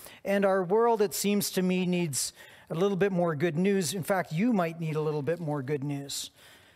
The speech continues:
Uh, it is, um, I've gotten to, into a new habit, which I'm very excited about. It's quit listening to the news <laughs> habit,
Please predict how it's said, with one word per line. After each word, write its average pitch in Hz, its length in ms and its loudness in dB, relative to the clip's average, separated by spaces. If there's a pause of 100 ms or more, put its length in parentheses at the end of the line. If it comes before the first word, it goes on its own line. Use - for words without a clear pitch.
(260)
Uh, - 320 -8
it 202 300 -6
is, 233 480 0
um, 190 280 0
I've 196 280 0 (100)
gotten 208 380 0
to, 185 480 0
into 170 340 -2
a 160 60 2
new 208 180 2
habit, 165 420 0
which 165 220 -6
I'm 143 100 -6
very 156 160 -4
excited 151 440 -4
about. 156 360 -2
It's 175 240 -4
quit - 380 -2
listening 208 460 0
to 185 100 -6
the 175 80 -2
news 170 440 -2
<laughs> - 100 -18
habit, 143 480 -6